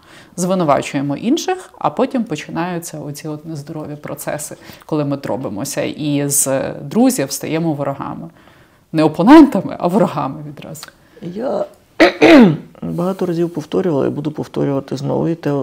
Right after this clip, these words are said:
Speaker 2: і це один з моїх найулюбленіших жартів з психології, так? Якщо маленький хлопчик або дівчинка впали, зачепившись об табуретку, об табуретку, так, бо вони ще недостатньо добре вміють ходити,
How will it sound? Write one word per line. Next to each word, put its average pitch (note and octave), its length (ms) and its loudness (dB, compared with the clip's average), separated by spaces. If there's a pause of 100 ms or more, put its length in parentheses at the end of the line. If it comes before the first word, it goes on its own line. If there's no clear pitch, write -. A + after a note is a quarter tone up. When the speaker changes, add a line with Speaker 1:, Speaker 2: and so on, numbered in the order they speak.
(120)
Speaker 2:
і D3+ 60 -6
це C#3+ 160 -2
один C#3+ 320 0 (120)
з - 120 -14
моїх - 260 -4
найулюбленіших C3 840 -2
жартів C3 420 -6
з - 80 -16
психології, F#3+ 680 -2
так? G3 280 -6 (720)
Якщо G3 320 -2
маленький A3 500 0
хлопчик D3+ 540 -4
або F#3+ 200 -2
дівчинка C#3 600 -6 (500)
впали, F#3 500 -2
зачепившись D#3+ 840 -4
об F#3+ 200 -6
табуретку, D3+ 800 -6 (400)
об G3 180 -8
табуретку, - 600 -6
так, A#3+ 200 -2
бо F#3 100 -6
вони G3 200 -4
ще F#3 180 -8
недостатньо E3 600 -6
добре D3+ 280 -6
вміють C#3+ 260 -8
ходити, - 440 -12